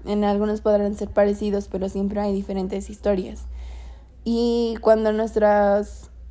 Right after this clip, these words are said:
mamás, nuestras tías o cosas así nos llegan a decir de que, "Ve esa película porque ya te he dicho mil veces que no confíes", bla, bla, bla, bla.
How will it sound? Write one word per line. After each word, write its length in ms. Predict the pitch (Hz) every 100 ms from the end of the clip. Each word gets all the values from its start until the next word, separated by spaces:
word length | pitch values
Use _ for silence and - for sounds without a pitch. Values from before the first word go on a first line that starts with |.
| - - - - - - - - - 202
mamás, 640 | 214 208 196 196 185 208
nuestras 420 | 180 190 196 202
tías 600 | - 190 180 180 170 175
o 120 | 170 175
cosas 320 | 185 208 202
así 300 | 196 202 202
nos 180 | 190 190
llegan 240 | 190 196
a 60 | 190
decir 360 | 196 196 190
de 160 | 190 -
que, 360 | - 151 - - - - - - -
"Ve 160 | 247 349
esa 140 | 466
película 560 | 466 415 349 339 330 349
porque 420 | 330 240 233 214
ya 160 | 226 247
te 100 | 349
he 20 |
dicho 300 | 330 311 330
mil 160 | 320
veces 280 | 294 277 277
que 80 | 247
no 120 | 254
confíes", 400 | 262 262 269 254
bla, 220 | 254 254
bla, 160 | 240 233
bla, 80 | 220
bla. 200 | 220